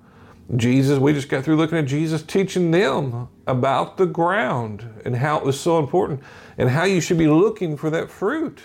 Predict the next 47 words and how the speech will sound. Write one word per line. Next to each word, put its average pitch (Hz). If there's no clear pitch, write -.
you 123
know? 131
You 233
can't 269
say 220
it 190
enough, 165
but 143
it's, 156
it's -
so 214
important 165
to 143
be 151
looking 156
for 135
results. 143
You 131
know, 143
God 294
wants 277
us 180
to 117
look 117
for -
results. 107
Why, 320
why 311
does 392
he 175
want 147
you 139
to 131
look 123
for 120
results? 117
Well, 135
because 143
that 165
tells 185
you 170
what 160
kind 143
of 123
ministry 131
you're 117
under. 123